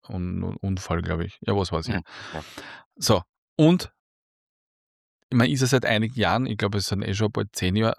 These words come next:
Speaker 1: auch in Europa oder in, wahrscheinlich auch, ja, in Europa wahrscheinlich, auf diesen Datenschutz so erpicht. Man darf ja nichts mehr preisgeben. Also wenn du jetzt den anrufst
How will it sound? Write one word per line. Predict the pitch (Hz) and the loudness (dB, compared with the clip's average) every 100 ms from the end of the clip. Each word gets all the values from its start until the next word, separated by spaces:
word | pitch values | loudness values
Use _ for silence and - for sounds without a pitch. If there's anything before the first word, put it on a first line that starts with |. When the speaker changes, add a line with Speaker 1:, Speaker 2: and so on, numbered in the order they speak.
| _ | _
Speaker 1:
auch | - 101 - - _ | 0 0 0 -16 _
in | 110 92 | -2 0
Europa | 87 104 - 107 | 2 2 4 4
oder | 95 87 85 | 4 0 0
in, | 87 | -2
wahrscheinlich | 90 - 85 87 87 | -4 -2 -4 -2 -4
auch, | - - - | -6 -16 -2
ja, | 101 95 | 2 2
in | 98 | 2
Europa | 87 90 92 | 0 0 -2
wahrscheinlich, | 90 87 92 101 - - - - | -2 -2 -4 -4 -8 -20 -20 -12
auf | - - | -6 -2
diesen | 104 - 107 | -2 -2 -4
Datenschutz | 90 104 127 104 101 98 | -2 0 -2 -4 -4 -2
so | 95 | -4
erpicht. | - 92 - | -4 -10 -4
Man | 98 104 | 0 2
darf | 98 95 | 2 0
ja | 98 | -2
nichts | 101 - | -4 -4
mehr | 101 98 101 98 - | 0 2 2 0 -4
preisgeben. | - 90 98 104 92 | 0 0 0 -4 -2
Also | 90 98 | -2 -2
wenn | |
du | 95 | -2
jetzt | 101 - | -4 -2
den | 101 | -2
anrufst | 85 92 113 131 | 0 0 0 -2